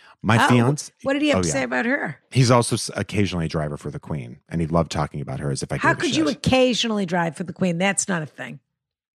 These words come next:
Speaker 1: He does.
Speaker 2: It's not a thing.
Speaker 1: Well, I don't know. He's dri-, he's driven. He knows her somehow.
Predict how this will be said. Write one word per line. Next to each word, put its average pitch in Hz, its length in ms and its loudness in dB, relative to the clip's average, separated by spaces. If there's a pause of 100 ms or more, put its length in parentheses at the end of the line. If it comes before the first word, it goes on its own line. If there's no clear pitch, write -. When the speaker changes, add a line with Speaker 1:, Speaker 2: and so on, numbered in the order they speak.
(480)
Speaker 1:
He - 200 -2
does. 95 640 4 (160)
Speaker 2:
It's - 140 -8
not 262 200 4
a 226 60 -4
thing. - 320 -8 (680)
Speaker 1:
Well, 98 140 0
I 160 140 4
don't 165 120 4
know. 120 120 4
He's 113 160 -2
dri-, 127 280 -2
he's 123 240 0
driven. 135 400 2
He 139 300 -4
knows 120 380 4
her 76 280 -10
somehow. 73 580 -6